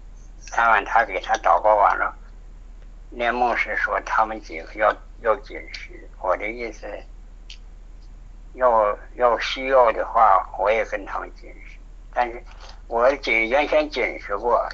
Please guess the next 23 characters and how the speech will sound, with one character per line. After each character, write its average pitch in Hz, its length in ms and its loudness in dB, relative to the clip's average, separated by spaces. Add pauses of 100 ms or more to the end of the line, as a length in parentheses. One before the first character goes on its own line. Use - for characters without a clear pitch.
嗯， 107 300 -8
进 104 260 -4
食 113 140 -2
过， 120 300 4
那 123 180 2
还 120 180 0
头 226 300 0
几 123 200 -8
年， 85 260 -10 (160)
那 123 100 0
还 120 140 -6
年 113 260 -4
轻 - 120 -16 (180)
呢。 - 80 -18 (800)
进 127 280 -2
食 143 240 2
三 156 360 4
天， 131 260 4
最 - 200 2
后 131 140 4
有 92 140 2
那 110 160 2
顿 107 260 -4